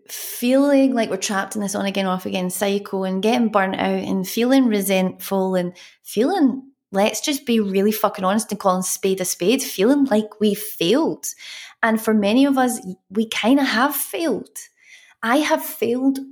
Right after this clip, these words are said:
so many times, and it's okay to fail and it's okay to admit it. And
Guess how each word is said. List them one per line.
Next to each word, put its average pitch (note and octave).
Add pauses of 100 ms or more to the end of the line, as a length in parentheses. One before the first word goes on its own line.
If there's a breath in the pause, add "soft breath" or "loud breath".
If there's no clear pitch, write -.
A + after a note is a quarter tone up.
so B3
many A3+
times, C4
and G#3+ (520 loud breath)
it's A3
okay C4+ (200)
to A3+ (360)
fail C#4
and A3
it's -
okay C#4
to A#3+
admit A3
it. -
And G3